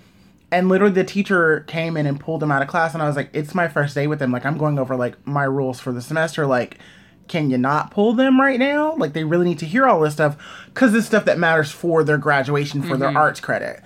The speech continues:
Speaker 1: And he was like, "Oh, but they really need to fill out their packets. And I didn't have them done this morning doing homeroom." And I was like, "So because you didn't do your job,
Speaker 2: Right.
Speaker 1: they're gonna miss out on what they need to get their arts credit to graduate."
Speaker 2: Right.
Speaker 1: And he's like, "Oh, well."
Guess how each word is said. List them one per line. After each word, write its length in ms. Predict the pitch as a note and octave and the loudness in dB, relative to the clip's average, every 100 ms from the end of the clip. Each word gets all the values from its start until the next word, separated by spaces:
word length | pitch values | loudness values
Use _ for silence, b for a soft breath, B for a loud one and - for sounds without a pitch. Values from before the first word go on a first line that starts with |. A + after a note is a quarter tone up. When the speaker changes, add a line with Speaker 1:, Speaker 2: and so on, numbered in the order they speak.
| B B B - | B B B -4
Speaker 1:
And 140 | F3+ | 0
he 160 | G3+ G3 | 4 4
was 120 | D#3 | 4
like, 200 | E3 D#3 F3 | 0 0 2
"Oh, 140 | F3+ | 2
but 100 | D3+ | 2
they 100 | E3+ | 2
really 220 | E3 E3+ | 2 0
need 80 | E3+ | -2
to 60 | D3 | -2
fill 180 | D#3+ | -2
out 80 | C#3 | 0
their 80 | C#3+ | -2
packets. 720 | D#3 D#3+ D#3 D3 B2+ - - B B B | 0 0 2 0 0 -2 -12 B B B
And 120 | D#3+ | 0
I 80 | D#3+ | 2
didn't 220 | D#3+ E3 | 2 0
have 180 | D#3+ D#3+ | -2 -2
them 160 | D#3 D3+ | 0 2
done 140 | D3+ | 2
this 180 | D3 C#3+ | 2 0
morning 180 | C#3 C3 | 0 0
doing 200 | B2+ B2+ | 0 -2
homeroom." 540 | B2+ A#2 G#2+ F2+ F2 - | -2 -2 -4 -8 -14 -6
And 80 | E3 | 0
I 60 | E3+ | 2
was 100 | D3+ | 2
like, 200 | D3+ - | -2 0
"So 200 | F3+ D#3 | 2 2
because 340 | D#3 E3+ D3+ | 2 0 0
you 380 | D#3 F#3+ A3+ C4 | -2 2 6 6
didn't 180 | B3+ A#3 | 8 6
do 60 | |
your 180 | A#3 G3 | 6 4
job, 480 | F3+ D3+ B2 A#2+ C#3+ B B | 4 4 4 2 -2 B B
Speaker 2:
Right. 320 | F#3+ F#3+ D#3 D3 | 0 2 4 6
Speaker 1:
they're 220 | F#3 F#3+ | 6 6
gonna 140 | G3+ | 6
miss 240 | F#3+ F3+ F#3 | 4 4 2
out 160 | E3 | 2
on 100 | D#3 | 2
what 160 | D#3+ D#3 | 2 2
they 140 | E3 | 2
need 160 | E3+ D#3 | 0 -2
to 80 | D3 | -2
get 120 | D#3 | 0
their 160 | C#3+ | 2
arts 220 | C#3 C#3 - | 2 0 0
credit 220 | C#3 A#2 | -4 -2
to 60 | |
graduate." 580 | C3 G#2+ G#2 F#2+ E2+ D#2+ _ _ - | -2 -2 -2 -10 -12 -16 _ _ -14
Speaker 2:
Right. 300 | F3 D3 - _ | -4 -4 -6 _
Speaker 1:
And 120 | E3+ E3 | -4 -2
he's 240 | E3+ D3 | -2 0
like, 260 | C3+ - - B B B B - | -2 -4 -14 B B B B 0
"Oh, 760 | E3+ E3+ E3+ E3 D#3+ D#3+ D3+ D3 | 2 4 4 4 4 2 0 2
well." 920 | E3 D#3 D#3 D#3 D3 D3 D3 C#3+ | 2 4 4 4 4 4 2 0